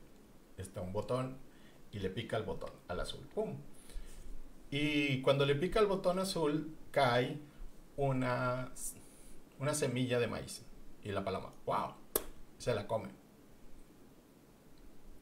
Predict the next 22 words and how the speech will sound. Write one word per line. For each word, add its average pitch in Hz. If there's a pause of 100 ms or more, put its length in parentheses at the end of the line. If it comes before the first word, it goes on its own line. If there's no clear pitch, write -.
(180)
La 101
semilla 90
de 90
maíz. 117 (2500)
<laughs> -
Entonces 131
dijo, 107
"Wow". 98 (260)
Entonces -
otra 110
vez 113
volvió 95
a -
picar, 147 (1080)
le 95
volvió 98
a 131
picar 110 (440)
y 110
salió 101
otra 107
vez 107